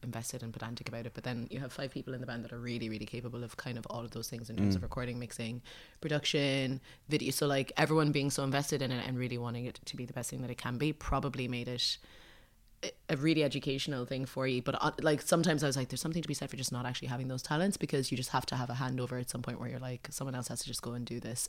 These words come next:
Speaker 1: and I'll have to
Speaker 2: Mm.
Speaker 1: come back and feedback what I want from it and stuff." It's probably hard to have that removal
Speaker 2: Yeah.
Speaker 1: sometimes where, you know, where you just c-,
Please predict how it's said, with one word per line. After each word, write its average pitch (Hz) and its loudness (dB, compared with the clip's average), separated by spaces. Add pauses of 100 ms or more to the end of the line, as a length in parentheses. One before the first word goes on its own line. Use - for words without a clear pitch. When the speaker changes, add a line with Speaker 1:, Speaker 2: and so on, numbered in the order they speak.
Speaker 1:
and 117 -4
I'll 120 -2
have 117 0
to 98 4
Speaker 2:
Mm. 95 4
Speaker 1:
come - 0
back 120 -2
and 120 -4
feedback 120 -6
what 120 -6
I 104 -6
want 117 -6
from 151 -2
it 165 2
and 165 -2
stuff." 185 2 (320)
It's - -6
probably 135 -2
hard 131 0
to 135 -2
have 127 2
that 127 -2
removal 131 6
Speaker 2:
Yeah. 131 2
Speaker 1:
sometimes 127 2
where, 123 0 (560)
you 139 0
know, 120 0 (100)
where 139 4
you 131 4
just - 0
c-, - -2